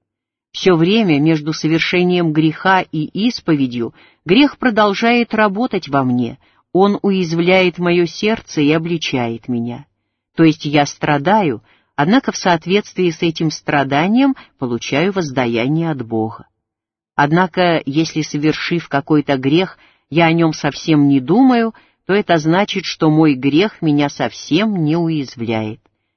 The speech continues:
Я забываю его и остаюсь неисправленным. Поэтому некоторые люди, услышав, как им делают замечания за какой-то проступок, смеются,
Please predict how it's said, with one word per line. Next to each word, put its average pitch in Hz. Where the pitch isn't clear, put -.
Я 202
забываю 180
его 117
и -
остаюсь 135
неисправленным. 117
Поэтому 254
некоторые 208
люди, 196
услышав, 190
как 185
им 165
делают 175
замечания 165
за 156
какой-то 160
проступок, 170
смеются, 160